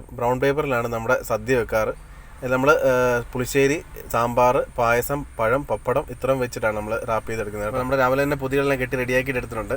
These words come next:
നമുക്കിന്ന്, ഏ, ഇരുപത്, ഏ, പൊതി തന്നേക്കുന്നത് നമ്മുടെ ഫോളോവറോടുള്ള ചേച്ചിയുടെ മകളുടെ ബർത്ത്ഡേ ആണ്, ഇരുപതാമത്തെ ബർത്ത്ഡേ ആണ്. അപ്പം ചേച്ചി, ഏ, ഇസ്രായേലാണ്. മോളുടെ പേര് ഐശ്വര്യ എന്നാണ്,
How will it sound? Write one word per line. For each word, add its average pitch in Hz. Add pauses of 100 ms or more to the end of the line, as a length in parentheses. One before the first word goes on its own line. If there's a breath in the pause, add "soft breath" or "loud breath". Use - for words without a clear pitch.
നമുക്കിന്ന്, 160
ഏ, 127
ഇരുപത്, 151
ഏ, 127
പൊതി 127
തന്നേക്കുന്നത് 120
നമ്മുടെ 147
ഫോളോവറോടുള്ള 139
ചേച്ചിയുടെ 135
മകളുടെ 123
ബർത്ത്ഡേ 117
ആണ്, 104
ഇരുപതാമത്തെ 120
ബർത്ത്ഡേ 120
ആണ്. 113 (500 loud breath)
അപ്പം 120
ചേച്ചി, 131
ഏ, 131
ഇസ്രായേലാണ്. 127
മോളുടെ 131
പേര് 143
ഐശ്വര്യ 127
എന്നാണ്, 123